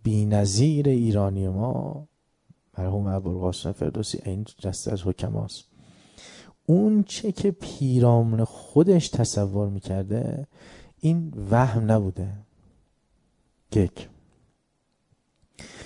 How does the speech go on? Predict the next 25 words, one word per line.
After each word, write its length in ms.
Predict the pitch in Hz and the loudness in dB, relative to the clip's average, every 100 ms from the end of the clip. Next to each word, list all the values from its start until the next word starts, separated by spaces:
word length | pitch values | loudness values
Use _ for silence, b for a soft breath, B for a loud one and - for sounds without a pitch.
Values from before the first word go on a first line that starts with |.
| B B | B B
اون 260 | 165 196 | 6 6
چه 200 | 196 - | 4 -2
که 160 | 185 196 | 2 2
پیرامون 800 | 180 - 131 127 120 117 120 120 | 2 -2 4 8 8 8 6 4
خودش 340 | - 123 113 | 2 2 2
تصور 440 | - 104 - 107 113 | 4 0 2 2 2
می‌کرده 240 | 110 113 | 0 0
درست 440 | 139 107 107 107 - | 4 6 6 4 -2
بوده. 300 | 92 107 101 104 _ _ | -8 -8 -10 -14 _ _
دو. 220 | - 87 101 _ _ _ b b b b | -2 -2 -4 _ _ _ b b b b
اون 280 | 160 208 226 | 4 4 4
چه 220 | - - | 0 -2
که 180 | 202 214 | 0 -2
دیگران، 800 | 180 143 139 120 127 127 160 175 | 2 4 4 8 8 10 8 6
دیگران 520 | 180 151 123 139 143 | 6 8 6 6 6
از 140 | 120 110 | 4 4
عقلا 520 | 95 87 95 104 98 _ b b b | 4 2 0 -4 -12 _ b b b
پیرامون 560 | - 131 135 135 135 131 | -4 4 8 10 8 6
او 180 | 131 127 | 4 4
تصور 680 | - 127 - 123 120 127 | 2 0 4 4 6 4
می‌کردن 560 | 127 120 131 127 139 185 | 4 2 2 4 4 4
هم 220 | 180 190 | 4 4
همهٔ 680 | 165 110 120 135 147 180 175 | 2 2 6 10 10 8 6
واقعیت 580 | 143 117 107 98 104 95 | 4 4 4 2 2 2
نبوده، 420 | 104 127 123 123 | -2 -4 -8 -12